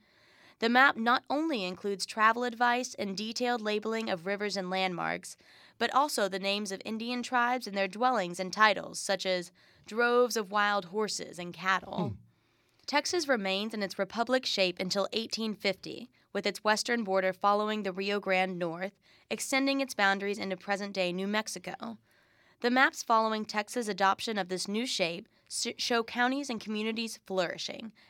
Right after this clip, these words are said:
Speaker 1: especially in the eastern portion of the state. Attention in Texas maps begins to focus on railway systems and mail routes,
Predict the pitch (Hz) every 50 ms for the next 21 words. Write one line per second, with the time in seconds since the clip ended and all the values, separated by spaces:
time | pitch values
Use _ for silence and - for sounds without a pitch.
0 | - - 214 - - - 277 277 - - 311 294 262 220 202 - - - 202 -
1 | - 190 190 190 180 - 185 180 170 - 175 170 160 160 170 160 - - - 156
2 | - - - - - - _ _ _ _ _ _ _ _ _ _ _ _ _ _
3 | _ _ _ _ _ - - 262 - 330 339 339 - 392 381 320 254 - 226 220
4 | 220 - 247 240 208 220 190 180 175 175 - - - - 208 202 214 214 214 208
5 | - 214 - 233 240 240 262 262 254 247 220 220 208 214 233 247 254 240 208 170
6 | 170 - - 165 170 - - 180 170 170 170 175 185 190 196 202 214 214 202 160
7 | 160 - - 220 220 - - -